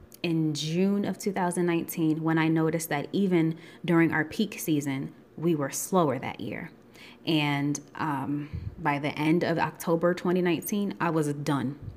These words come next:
with the salon and, um, I moved on. So I was also studying to take my G mat exam, which would have granted me,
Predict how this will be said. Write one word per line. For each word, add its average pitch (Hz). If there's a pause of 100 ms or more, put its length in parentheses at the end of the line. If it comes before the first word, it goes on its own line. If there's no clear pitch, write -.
(260)
with 160
the 160
salon 160 (460)
and, 151
um, 143 (520)
I 165
moved 160
on. 151
So -
I 143
was 139
also 156
studying 156
to 156
take 147
my 147
G 190
mat 196
exam, 175
which 156
would 156
have 151
granted 165
me, 156